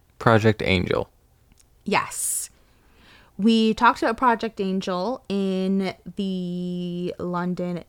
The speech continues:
Speaker 2: Chambermaid Slayer episode, so episode five.
Speaker 1: I knew that sounded familiar.
Speaker 2: So, uh, Project Angel, I'll just give you a little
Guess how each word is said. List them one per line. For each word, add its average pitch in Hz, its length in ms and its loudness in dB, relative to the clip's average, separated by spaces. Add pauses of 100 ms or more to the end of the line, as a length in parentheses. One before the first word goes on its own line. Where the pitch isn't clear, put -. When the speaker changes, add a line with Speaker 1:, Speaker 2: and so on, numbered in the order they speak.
Speaker 2:
Chambermaid 156 580 -6
Slayer - 340 -8
episode, 165 460 -4
so - 80 -8
episode - 380 -6
five. 151 320 -6
Speaker 1:
I 151 40 -2
knew 127 120 2
that - 160 0
sounded - 260 0
familiar. - 480 0 (480)
Speaker 2:
So, 196 720 2 (340)
uh, 180 200 2
Project 226 360 0
Angel, 196 680 -2
I'll 175 140 -8
just - 120 -12
give 175 140 -4
you 160 80 -8
a - 20 -8
little 151 300 -8